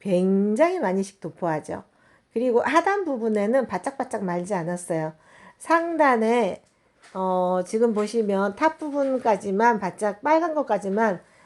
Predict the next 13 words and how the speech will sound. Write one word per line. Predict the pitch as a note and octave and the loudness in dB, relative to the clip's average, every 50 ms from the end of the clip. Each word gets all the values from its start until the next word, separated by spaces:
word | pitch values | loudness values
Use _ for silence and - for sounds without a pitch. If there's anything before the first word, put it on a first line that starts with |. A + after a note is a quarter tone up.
| _ _ | _ _
바짝 | _ - F3+ - - A3+ A3 G#3 | _ -10 -10 -4 0 0 0 2
말고요. | F#3+ F3 E3 E3 E3+ E3 E3+ E3+ E3+ F3+ G#3 B3+ D4 D#4+ D#4+ D#4+ - - _ _ - - - - | 2 0 0 0 -2 -2 0 0 2 4 4 4 4 2 0 -4 -10 -20 _ _ -20 -12 -4 0
초록색부터는 | D#4+ E4 E4+ D#4+ - - - - G#3+ G#3 - - A3 G3 G3+ G#3 G#3 G3 - | 2 2 2 0 0 -4 -6 -6 -8 -10 -6 -4 -2 -2 -2 -2 -4 -4 -6
뚝뚝 | - C#4+ C#4 C4+ _ - A3+ - - | -8 -8 -8 -8 _ -14 -16 -14 -6
띄어서 | B3+ B3+ B3 B3 A#3+ A#3 G3 F3 F3+ F#3+ F#3+ F3+ E3+ | 0 2 2 4 2 2 0 2 2 2 2 0 0
이렇게 | D#3+ D#3+ - - F3 | -4 -6 -8 -10 -8
많이 | D#3+ D#3+ D#3 E3 F3+ F#3 F3 E3 E3 - _ _ _ _ _ _ _ _ | -6 -4 -4 -2 -2 -2 -2 -4 -6 -12 _ _ _ _ _ _ _ _
띄웠습니다. | - B3+ C4+ C#4 C#4 C#4 - G3 E3+ D#3+ D#3+ D#3 D#3+ D#3 D#3+ - _ _ _ _ _ _ - | 0 2 2 2 2 0 -4 -6 -6 -6 -6 -6 -8 -10 -12 -14 _ _ _ _ _ _ -4
여기가 | A3 A#3 A#3+ D4+ D4 C#4+ C4 B3 B3+ C4 C4+ A#3+ F#3+ - - - | -2 0 0 2 2 4 4 4 4 4 4 2 0 0 -4 -8
살면 | - - C#4+ D4+ D#4 D#4 D4 B3+ G#3+ G3+ G#3 G#3+ G3 F3 F3 - - | -6 -2 0 0 0 0 0 0 0 0 0 0 0 -2 -4 -8 -8
결코 | - - F#3+ G3 G3 - G#3+ F3+ | -4 -2 -2 0 2 2 2 4
예쁘지 | F#3 F#3 F3+ - A3+ G3 G3 F3 | 2 2 0 -4 -6 -2 -2 0
않거든요. | D#3+ E3 D#3 - G#3 F#3+ E3 F3 E3 E3+ G#3 A#3 G#3 D#3 D#3+ | 0 -2 -4 -2 -2 -2 -2 -2 -4 -4 -2 -2 -4 -4 -6